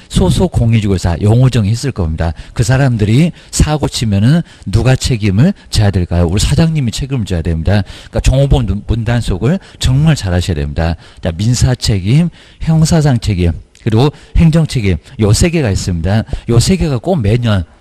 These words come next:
한 문제는 꼭 나온다고 생각하셔야 됩니다. 그래서 이제 기출문제 꼭 풀어보시면서 한번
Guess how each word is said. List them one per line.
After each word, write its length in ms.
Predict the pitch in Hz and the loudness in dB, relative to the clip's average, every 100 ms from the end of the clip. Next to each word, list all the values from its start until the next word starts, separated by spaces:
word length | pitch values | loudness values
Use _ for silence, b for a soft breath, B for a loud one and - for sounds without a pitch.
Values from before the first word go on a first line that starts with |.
| _ | _
한 140 | - 165 | 0 0
문제는 420 | 156 107 123 190 B - | 0 2 2 2 B -6
꼭 220 | 139 160 | -2 -2
나온다고 420 | 101 101 104 95 | 0 0 0 -2
생각하셔야 340 | 113 98 - | -2 -4 -2
됩니다. 420 | 80 76 78 78 65 b b | -4 -4 -2 -4 -6 b b
그래서 200 | 107 101 | 0 2
이제 200 | 95 104 B B - | 2 0 B B -6
기출문제 460 | - 156 139 117 | 0 0 0 -2
꼭 180 | 135 160 | -2 -4
풀어보시면서 920 | - 160 90 92 - 101 87 92 80 | -4 -2 0 0 0 0 0 0 -2
한번 400 | 95 107 110 165 | -2 0 0 0